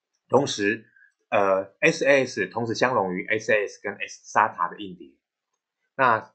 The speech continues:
sata硬碟可以接在S A S的控制器使用，但是S A S的硬碟不能接在sata的控制器使用，哦，这是比较遗憾的一件事情。哦，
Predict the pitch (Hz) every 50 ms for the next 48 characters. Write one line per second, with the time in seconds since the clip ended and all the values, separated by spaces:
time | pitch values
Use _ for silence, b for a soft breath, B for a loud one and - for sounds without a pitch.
0 | _ _ _ - 190 202 196 185 165 175 180 165 139 120 - 131 107 - 127 123
1 | 131 127 117 110 - 107 107 - 117 107 101 101 - 101 90 85 - 113 104 92
2 | 98 92 - 101 92 90 - _ 78 82 78 - - _ _ 165 165 160 165 147
3 | - - _ _ _ - 151 180 175 180 156 165 156 147 131 127 147 143 123 104
4 | 95 92 - 127 101 90 90 101 92 98 92 - - 104 92 98 95 78 76 -
5 | - 92 87 90 87 80 - 90 78 - - - - _ _ 87 82 80 - _
6 | _ _ _ - 82 _ _ 90 85 85 90 82 - _ _ - 80 101 98 -
7 | 87 82 85 95 104 92 80 76 78 95 87 78 - - 87 78 - - - _
8 | _ _ _ _ _ _ _ _ _ _ _ _ - - -